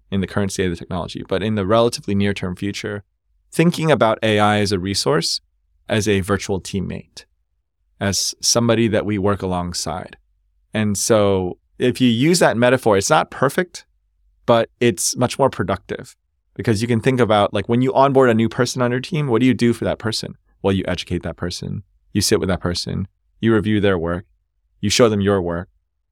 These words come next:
right? You shadow and kind of reverse shadow. You check their work until there's a level of confidence that they're getting it right. And then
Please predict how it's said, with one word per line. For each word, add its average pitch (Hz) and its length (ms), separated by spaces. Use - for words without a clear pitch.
right? 98 180
You 101 80
shadow 107 360
and 98 80
kind 101 140
of 95 60
reverse 95 260
shadow. 92 320
You 98 340
check - 280
their 135 280
work 131 240
until 104 460
there's 104 260
a - 80
level 117 280
of 101 100
confidence 123 500
that 98 120
they're 95 120
getting 95 240
it 92 80
right. 95 260
And 107 140
then 95 160